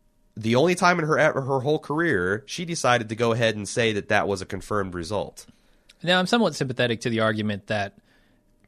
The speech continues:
Speaker 2: just because her D N A, and she knows how it was contaminated, right? She says so.
Speaker 1: She thinks she knows how it's contaminated.
Speaker 2: Sure,
Speaker 1: She was
Speaker 2: she's
Speaker 1: talking. She was busy. She wasn't paying atten-, this is a train.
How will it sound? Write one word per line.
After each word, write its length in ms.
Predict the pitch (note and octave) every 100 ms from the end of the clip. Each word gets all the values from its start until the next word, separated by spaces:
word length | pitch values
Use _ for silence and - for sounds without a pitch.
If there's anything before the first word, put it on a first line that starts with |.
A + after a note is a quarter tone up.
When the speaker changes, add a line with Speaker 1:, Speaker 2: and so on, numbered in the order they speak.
| _ _ _ _ G#3+ C#3+ - _ C#3 A#2+
Speaker 2:
just 320 | A2+ D3 -
because 300 | C#3+ D3 B2
her 240 | C#3 C3+
D 220 | B2+ B2+
N 100 | A#2+
A, 180 | A#2+ A#2
and 120 | B2 D3+
she 120 | F#3+
knows 240 | G#3 D3
how 200 | D3+ B2+
it 20 |
was 120 | G#2 -
contaminated, 680 | A#2 - F#2+ F#2 F#2 A2+ C3+ _ _ _ _ _ -
right? 280 | G#2+ A2+ -
She 160 | - A#2
says 240 | - B2+ -
so. 80 |
Speaker 1:
She 120 | - C3+
thinks 460 | B2 G3 F2+ -
she 140 | - F#2+
knows 200 | F2 D2+
how 60 | D2+
it's 100 | -
contaminated. 300 | D2+ E2+ D2+
Speaker 2:
Sure, 140 | D3
Speaker 1:
She 160 | A2 B2
was 120 | G#2
Speaker 2:
she's 80 | D#3
Speaker 1:
talking. 420 | D#3+ D3+ D3 C3+
She 140 | C3
was 160 | G2+ F#2
busy. 360 | B2+ C3 A#2+
She 140 | A#2 G#2+
wasn't 300 | G2+ F#2+ F2+
paying 260 | G#2 G2+
atten-, 240 | F#2+ - B2+ - - _
this 280 | - B2 A2+
is 100 | G#2
a 60 | G2+
train. 300 | - C#3+